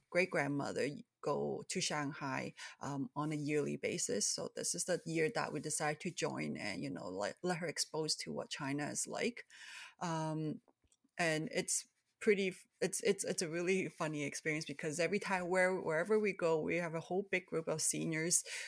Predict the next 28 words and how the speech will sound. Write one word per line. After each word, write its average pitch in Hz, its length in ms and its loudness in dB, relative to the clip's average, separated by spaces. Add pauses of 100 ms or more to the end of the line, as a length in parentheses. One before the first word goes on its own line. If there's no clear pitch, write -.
(120)
you 196 100 4
know, 170 100 2
me 185 220 2
pushing 190 460 2
a 180 40 0
stroller 156 760 4
and 156 440 0 (100)
one 170 220 2
of 175 120 -4
the 170 240 2
aunts, 151 420 2 (260)
uh, 165 140 0
will 151 260 -2
push, - 400 0
uh, 151 140 -2
the 147 100 -4
grandma 160 460 2
with 151 160 0
the - 80 -4
wheelchair. 160 880 2
And 165 180 2
then, 160 300 6 (300)
<laughs> - 320 -2
and 175 160 6
then 170 80 4
we'll 175 140 2
be 175 120 0
like, 175 280 4